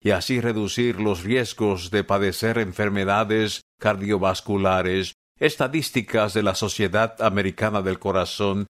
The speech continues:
indican que solo un treinta y cinco por ciento de las muertes de hispanos en Nueva York cada año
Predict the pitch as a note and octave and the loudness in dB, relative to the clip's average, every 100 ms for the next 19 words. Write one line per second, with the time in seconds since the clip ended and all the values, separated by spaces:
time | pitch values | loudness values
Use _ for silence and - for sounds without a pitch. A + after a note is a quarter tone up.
0 | _ - B2 B2 C#3 C#3+ A#2 A#2 G2+ B2 | _ -2 0 0 0 -2 -2 -4 -2 0
1 | A#2+ A#2 A#2+ - B2+ C3 B2+ A#2+ G#2 G2+ | 2 2 0 -2 -2 0 0 0 0 0
2 | G2 D3+ D3+ D3 C3+ A2+ G2 - C3+ C3 | 0 -4 -2 -2 -2 -2 -2 -2 -2 -2
3 | A2+ G#2 F#2+ F2+ G2+ A#2+ B2 - G2 G2 | 0 2 2 -2 -2 -2 0 -2 -2 -2
4 | F2 - A#2+ B2 G2 G2 F2 A#2 A2+ E2+ | -4 -2 0 0 -2 -2 0 0 0 0
5 | A2+ A#2 - A#2 B2 G2 B2 A2 G2 G#2+ | -2 -2 -4 0 2 2 0 0 0 0